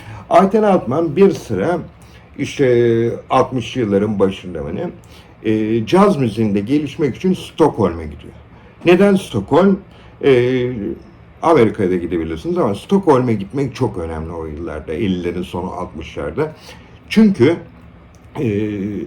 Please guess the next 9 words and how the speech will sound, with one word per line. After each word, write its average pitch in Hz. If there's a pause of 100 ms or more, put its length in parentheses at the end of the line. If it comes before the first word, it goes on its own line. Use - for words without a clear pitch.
(140)
Stockholm'de, 117 (500)
İskandinav 104
ülkelerinde 92 (520)
Amerikan 135
cazcıları 107 (440)
oraya 170
gelip 165
konserler 90
veriyor. 73